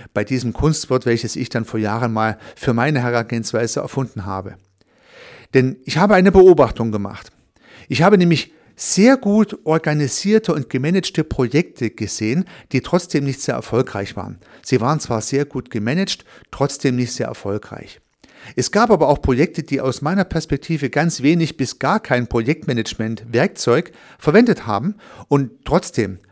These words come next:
waren sie erfolgreich. Also ein aus der Sicht des Projektmanagements zu beobachtender Widerspruch. Nun habe ich mir überlegt, an was lag das nun, dass die Self-Running Projects funktionieren, ohne dass Projektmanagement-Werkzeuge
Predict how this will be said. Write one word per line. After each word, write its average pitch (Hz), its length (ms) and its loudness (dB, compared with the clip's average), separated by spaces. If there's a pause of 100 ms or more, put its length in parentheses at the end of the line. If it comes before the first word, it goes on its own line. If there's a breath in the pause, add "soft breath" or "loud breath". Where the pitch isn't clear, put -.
waren 113 200 -2
sie 147 120 -2
erfolgreich. - 720 -4
Also 120 320 -4
ein 123 300 -2 (320 loud breath)
aus 185 240 6
der 175 80 4
Sicht 160 260 0
des 131 140 -4
Projektmanagements 143 1040 0 (880 soft breath)
zu - 160 -4
beobachtender 156 720 2
Widerspruch. 143 680 0 (760 loud breath)
Nun 127 180 2
habe 226 120 4
ich 190 60 2
mir 185 100 6
überlegt, 170 340 2
an 151 100 -2
was 147 140 0
lag 160 220 -6
das - 220 -6
nun, 120 340 -2 (380 loud breath)
dass 139 500 0 (440)
die 127 260 0
Self-Running 131 720 2
Projects 160 720 0
funktionieren, 170 840 0 (340 loud breath)
ohne 214 420 4
dass 139 220 0
Projektmanagement-Werkzeuge 139 1400 -2